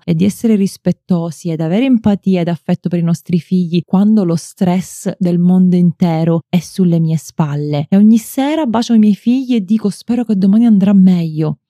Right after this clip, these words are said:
E riesco ad andare avanti nel mio percorso perché so che non sono sola, perché so che ho gli strumenti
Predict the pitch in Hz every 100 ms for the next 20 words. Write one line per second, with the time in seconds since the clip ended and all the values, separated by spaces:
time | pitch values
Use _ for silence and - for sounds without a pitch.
0 | - 233 196 185 214 285 - - - 320
1 | - 190 185 185 196 175 175 214 240 -
2 | 285 311 - 185 175 175 180 170 - -
3 | 185 226 - 254 185 - 170 214 202 170
4 | 156 185 180 - 160 151 147 156 143 -
5 | 165 185 226 - - 185 - _ - 185
6 | 190 165 160 - 165 160 175 220 220 -
7 | 262